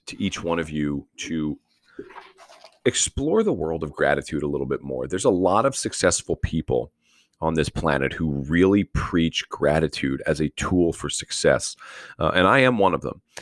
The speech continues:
And maybe that's a, maybe that's a podcast for another day, but I would, I would encourage you to explore that and understand why that might be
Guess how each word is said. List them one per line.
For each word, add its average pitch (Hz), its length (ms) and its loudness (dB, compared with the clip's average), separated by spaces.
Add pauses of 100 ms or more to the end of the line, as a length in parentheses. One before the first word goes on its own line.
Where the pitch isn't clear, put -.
(160)
And 85 580 2 (320)
maybe 101 180 6
that's 104 200 6
a, 87 200 0
maybe 98 180 2
that's 98 140 0
a 90 40 -8
podcast 95 420 -2
for 95 100 -8
another 82 220 -4
day, 85 260 0 (580)
but 82 460 4 (2750)
I 101 160 2
would, 110 300 4
I 101 120 4
would 139 120 4
encourage 101 380 -2
you 87 100 -2
to 85 140 -4
explore 80 460 -2
that 71 160 0
and 71 100 -10
understand 82 480 -6
why 73 260 2
that 73 180 4
might 73 220 0
be 76 360 0